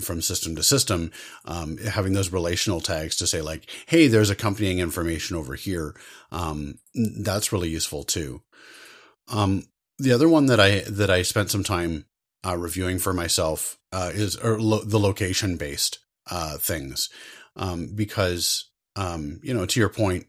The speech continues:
you know, things can be disposable and, and, and maybe you, you can, you let those go, especially in these weird times where maybe, <laughs> maybe some locations become, like,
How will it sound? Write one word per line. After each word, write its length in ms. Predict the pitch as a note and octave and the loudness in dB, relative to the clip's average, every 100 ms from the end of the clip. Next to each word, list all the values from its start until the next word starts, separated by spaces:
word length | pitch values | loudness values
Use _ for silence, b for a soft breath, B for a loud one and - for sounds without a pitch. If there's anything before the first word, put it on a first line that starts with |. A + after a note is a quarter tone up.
| _ | _
you 140 | A2+ | -6
know, 180 | G2+ G2 | -4 -4
things 340 | G2+ A#2+ G#2 | 0 2 2
can 120 | - G2 | 2 0
be 100 | F2+ | 0
disposable 800 | F2 - F#2+ F#2+ E2 F2 E2+ E2+ | -2 -2 -2 -2 -2 -4 -4 -6
and, 220 | D#2+ B B B - | -8 B B B -12
and, 480 | A2 F#2+ G#2+ G#2 F#2+ | -8 -6 -2 -2 -2
and 220 | G#2 G2 | 0 2
maybe 240 | G2 G2 | 2 2
you, 200 | F#2+ F#2 | 2 2
you 300 | F#2 E2 F#2 | -2 -4 -8
can, 260 | F#2 F2+ E2+ | -6 -6 -6
you 200 | - F#2 D2+ | -6 -6 -6
let 260 | F#2 F2+ - | -6 -6 -4
those 200 | F2+ - | -4 -2
go, 180 | F2 | -4
especially 460 | F2 - F2+ E2+ F2+ | -4 -4 -4 -2 -2
in 80 | E2+ | -2
these 180 | E2 E2 | -4 -4
weird 240 | E2 D#2 | -6 -6
times 380 | - E2 D#2 - | -6 -6 -6 -6
where 220 | D#2+ C#2+ B B - | -6 -6 B B -2
maybe, 200 | F#2 - C#3+ - | -2 4 2 2
<laughs> 200 | - - | -6 2
maybe 220 | A2+ A2+ | 6 6
some 220 | C#3+ B2+ | 6 6
locations 580 | G#2 G#2+ A2+ - F2+ E2 | 4 4 4 2 0 -2
become, 460 | F#2 - F2 D#2+ | -4 -4 -4 -4
like, 260 | - E2 - | -6 -8 -10